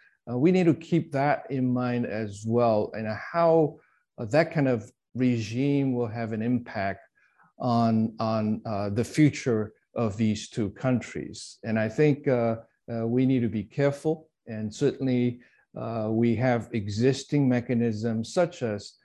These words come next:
export controls, economic sanctions,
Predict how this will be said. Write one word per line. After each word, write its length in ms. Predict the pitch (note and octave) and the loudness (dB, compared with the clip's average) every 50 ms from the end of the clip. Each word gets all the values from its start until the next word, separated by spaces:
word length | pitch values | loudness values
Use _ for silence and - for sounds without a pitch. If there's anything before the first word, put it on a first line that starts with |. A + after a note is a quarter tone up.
| _ _ - | _ _ -4
export 480 | A2+ B2 - - - - B2 A2 G2+ - | -4 -4 -4 -6 -4 -2 0 0 0 -2
controls, 920 | - G2+ G2+ F#2+ - - - C3+ C3 C3 C3 C3 C3+ C3 - - - - _ - | -4 -6 -6 -6 -6 -2 2 2 4 4 4 4 2 0 -2 -6 -12 -14 _ -10
economic 600 | A2 - - G#2+ G#2+ G#2 F#2+ F#2+ F2+ F2+ - - | -10 -6 -4 -4 -4 -2 -4 -6 -6 -8 -10 -6
sanctions, 800 | - - C#3+ D3 C#3+ C3+ C#3+ - C#3 C3 B2+ B2 B2+ - - | -2 0 2 2 2 0 -2 -2 -2 0 0 -2 -4 -8 -14